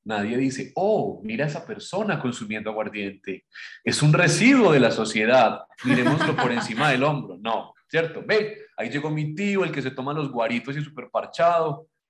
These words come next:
Ahí llegó mi tía, que se toma unos guaritos y le empieza a dar plata a todo el mundo, a todos los sobrinos. O ahí llegó mi papá, que se emborracha y empieza a decir poesías, ¿cierto?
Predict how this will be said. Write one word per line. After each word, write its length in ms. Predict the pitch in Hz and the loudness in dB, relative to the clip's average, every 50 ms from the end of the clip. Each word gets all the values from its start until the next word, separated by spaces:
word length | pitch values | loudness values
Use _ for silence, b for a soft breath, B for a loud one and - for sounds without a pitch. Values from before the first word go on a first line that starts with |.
| _ _ - - | _ _ -8 -6
Ahí 140 | 113 123 | -4 -4
llegó 240 | 120 143 143 143 151 147 | -2 -4 -4 -2 -2 -2
mi 240 | 151 151 147 151 | -2 -2 -4 -4
tía, 460 | 151 190 196 196 196 190 185 175 160 - | -6 -6 -8 -6 -4 -2 -2 -2 -2 -2
que 100 | - 135 | -4 -8
se 100 | 131 127 | -8 -8
toma 180 | - 123 127 | -8 -8 -6
unos 200 | 135 147 147 143 | -4 -4 -4 -4
guaritos 380 | 143 123 117 113 117 117 135 139 | -2 -4 -4 -4 -4 -6 -6 -6
y 60 | 143 | -6
le 80 | 127 113 | -8 -8
empieza 280 | - - 107 107 131 | -10 -10 -4 -2 -2
a 40 | 135 | -2
dar 100 | 135 - | -2 -2
plata 220 | 147 139 135 139 | -4 -2 -2 -2
a 80 | 131 - | -4 -4
todo 160 | - 135 135 | -4 -4 -4
el 60 | 135 | -4
mundo, 320 | 139 147 165 175 175 160 139 | -4 -6 -8 -6 -6 -6 -6
a 60 | 147 | -6
todos 160 | - 127 131 143 | -4 -4 -4 -4
los 120 | 139 127 | -4 -4
sobrinos. 680 | 123 113 117 135 156 160 165 160 147 143 131 127 - _ _ _ _ _ | -6 -8 -6 -6 -8 -8 -6 -6 -6 -6 -6 -8 -12 _ _ _ _ _
O 100 | - 120 | -4 -2
ahí 60 | 123 | -2
llegó 200 | 117 131 131 147 | 0 -2 -2 0
mi 100 | 151 151 | 0 0
papá, 380 | 147 - 117 113 - - 117 113 | 2 2 0 2 2 2 0 0
que 80 | - 143 | 0 -2
se 60 | 143 | -4
emborracha 460 | 139 127 120 117 113 113 113 110 - 139 | -4 -4 -4 -2 0 0 0 0 0 -4
y 80 | 135 | -4
empieza 380 | 131 123 - - 110 107 110 131 | -4 -6 -6 -8 -10 -6 -4 -4
a 20 | 127 | -4
decir 260 | 127 123 101 - - | -4 -6 -10 -14 -12
poesías, 760 | _ 139 127 113 110 110 151 156 165 143 131 127 - - _ _ | _ -8 -6 -6 -6 -6 -6 -4 -2 -2 -4 -4 -8 -14 _ _
¿cierto? 380 | - 160 156 156 151 156 - | -8 -8 -6 -6 -8 -12 -16